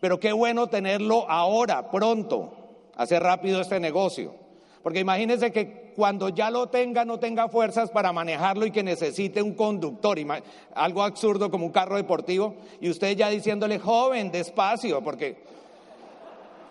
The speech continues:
porque ya le da peligro, ya todo le hace daño porque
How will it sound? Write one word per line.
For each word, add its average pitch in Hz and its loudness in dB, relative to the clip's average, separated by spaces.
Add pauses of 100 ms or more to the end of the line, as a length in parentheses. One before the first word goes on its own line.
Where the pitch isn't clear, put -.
(1500)
porque 147 -4
ya 165 4
le 175 0
da 175 4
peligro, 160 0
ya 170 0
todo 214 -2
le 208 0
hace 202 -2
daño 226 2
porque 151 -2